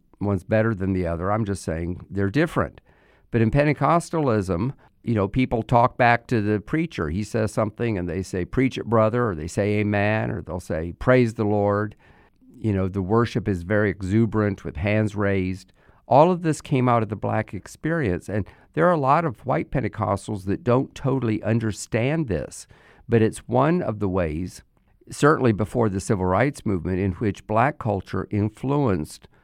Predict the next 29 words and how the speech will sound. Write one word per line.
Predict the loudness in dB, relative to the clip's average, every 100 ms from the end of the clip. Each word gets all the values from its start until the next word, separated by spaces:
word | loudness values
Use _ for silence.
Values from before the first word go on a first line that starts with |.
| _ _ _ -2
the | -2
wider | 2 4 4 2 0 0 -6 _ _ _ _ _
culture, | 2 4 2 0 -2 0
in | 0
this | -2 -2
case, | -2 -2 -4 -8
in | -4 -2 -2
the | -4
church. | -2 -2 -2 -6 -8
And | -4
I | 0 0
sort | 0 0 0
of | 2
understood | 0 -2 -4 -4 -2 -2
this, | -2 -2 -4 -8 -20 _ _ _ _ _
and | -2 0 0 -2 0
I | 0
have | 0 -2 -2
been | -2 -2
to | -4 -4
many, | -2 0 2 2
many | 2 2 0 -2 -8 -6
churches | -2 -2 -2 -6 -4
and | -6
predominantly, | -4 -4 -2 0 -2 -4 -6 -8 -8 -16 _ _ _ _ _
you | -4
know, | -4 -6 -10 -10
black | -2 0 0
congregations. | 0 0 0 -2 -2 -2 -2 -4 -4 -6